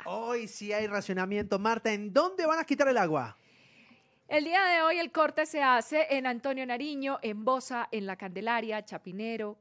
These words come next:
Speaker 2: Kennedy, Los Mártires, Rafael Uribe Uribe,
Speaker 1: Sí.
Speaker 2: San Cristóbal, Santa Fe, Usaquén y en los puntos de suministro del vecino municipio de La Calera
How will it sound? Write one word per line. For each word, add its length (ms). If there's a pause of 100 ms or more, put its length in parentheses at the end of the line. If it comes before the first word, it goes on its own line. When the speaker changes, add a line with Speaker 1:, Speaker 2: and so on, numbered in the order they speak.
(100)
Speaker 2:
Kennedy, 640
Los 240
Mártires, 680 (500)
Rafael 440
Uribe 320
Uribe, 560
Speaker 1:
Sí. 80
Speaker 2:
San 160
Cristóbal, 720
Santa 400
Fe, 340 (160)
Usaquén 640 (180)
y 180
en 140
los 140
puntos 340
de 100
suministro 720
del 340
vecino 360
municipio 520
de 140
La 240
Calera 480